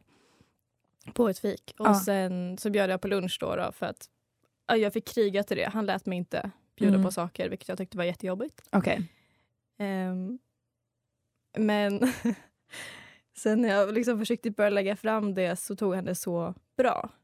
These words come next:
Speaker 1: och var
Speaker 2: Mm.
Speaker 1: så fin med det. Så jag blev rörd och började gråta.
Speaker 2: Åh.
Speaker 1: Så det var inte han som grät, utan det var jag.
Speaker 2: Men alltså, det är ändå ett gott tecken, vet du, så här, f-, säkert för honom också, att fast han blir typ dumpad eller så här, ehm,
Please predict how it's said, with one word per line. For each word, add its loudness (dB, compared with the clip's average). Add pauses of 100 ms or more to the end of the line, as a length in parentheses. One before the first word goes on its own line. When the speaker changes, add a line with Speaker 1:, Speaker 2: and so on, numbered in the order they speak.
(100)
Speaker 1:
och 4
var 12
Speaker 2:
Mm. 6
Speaker 1:
så 4
fin 0
med -2
det. -2
Så -4
jag 2
blev 0
rörd 0
och -6
började -2
gråta. 0 (720)
Speaker 2:
Åh. 6
Speaker 1:
Så 6
det 8
var 8
inte 4
han 2
som 0
grät, 0
utan -4
det -4
var -2
jag. -2 (840)
Speaker 2:
Men 8
alltså, 4
det 6
är 6
ändå 6
ett 4 (180)
gott -2
tecken, 4
vet 6
du, 2
så 2
här, 6
f-, -6
säkert 2
för 4
honom 4
också, 2
att 2
fast 2
han 2
blir 4
typ 0
dumpad 2
eller 4
så 0
här, 2 (480)
ehm, 2